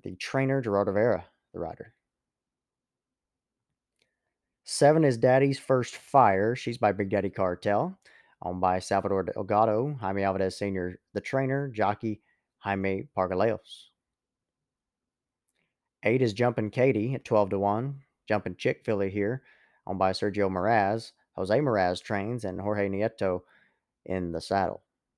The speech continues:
Nine is Wahini. She's by Corona Surfer, owned by Mario Dominguez, Joe Ernesto, the trainer, jockey Jacob Enriquez. The ten, K J Daddy's Money, another Big Daddy Cartel filly here, owned by John, Kathy Lee, and Ruben Mares,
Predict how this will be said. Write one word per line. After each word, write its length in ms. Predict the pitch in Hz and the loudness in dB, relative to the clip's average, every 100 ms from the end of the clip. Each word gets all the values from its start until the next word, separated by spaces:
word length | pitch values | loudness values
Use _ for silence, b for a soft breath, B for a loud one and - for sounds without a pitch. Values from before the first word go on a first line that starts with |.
| _ _ _ _ _ _ _ _ _ _ _ _ _ _ _ _ _ _ _ _ _ - | _ _ _ _ _ _ _ _ _ _ _ _ _ _ _ _ _ _ _ _ _ -4
Nine 260 | 98 113 | 2 2
is 60 | 110 | 4
Wahini. 560 | 107 110 123 117 127 143 - _ | 4 4 2 0 -2 -6 -14 _
She's 220 | - 104 | -12 -8
by 440 | 98 101 98 98 98 | 0 2 2 -2 -6
Corona 300 | - 107 104 | -4 -2 -2
Surfer, 500 | 98 120 117 110 185 - _ _ _ _ | 0 -2 0 -2 -4 -10 _ _ _ _
owned 120 | - 95 | -6 -2
by 100 | 95 | 0
Mario 340 | 98 104 104 | 2 4 2
Dominguez, 500 | 95 101 101 101 120 | 2 0 0 0 0
Joe 160 | 110 101 | 0 2
Ernesto, 340 | 98 - 101 | 0 0 -2
the 80 | 92 | -2
trainer, 340 | - 104 120 | -2 0 0
jockey 360 | 123 98 104 104 | 0 0 0 0
Jacob 260 | 104 107 | 0 0
Enriquez. 720 | 107 113 131 104 127 143 - - _ _ _ _ _ _ _ _ _ _ _ _ _ _ _ _ _ _ | 0 -2 -2 -4 -6 -14 -20 -20 _ _ _ _ _ _ _ _ _ _ _ _ _ _ _ _ _ _
The 100 | 110 | -4
ten, 380 | 110 160 160 113 | 0 2 2 2
K 200 | 104 127 | 2 2
J 300 | 131 127 135 | 4 4 4
Daddy's 440 | 131 113 127 117 98 | 4 4 4 2 -2
Money, 520 | 104 127 120 110 131 | 0 2 2 0 -4
another 500 | 113 98 110 113 110 | -6 -8 -2 0 2
Big 200 | 104 110 | 0 2
Daddy 180 | 110 107 | 0 0
Cartel 500 | 113 107 - 120 131 | 0 0 2 0 0
filly 300 | 120 107 98 | 0 -2 0
here, 260 | 107 107 | 0 0
owned 160 | 110 104 | 0 0
by 120 | 101 | 0
John, 320 | 92 107 110 | 0 -2 -2
Kathy 280 | - 107 101 | -2 -2 0
Lee, 200 | 95 110 | 0 0
and 80 | 95 | 4
Ruben 260 | 107 95 | 2 2
Mares, 400 | 95 127 117 107 | 2 4 4 2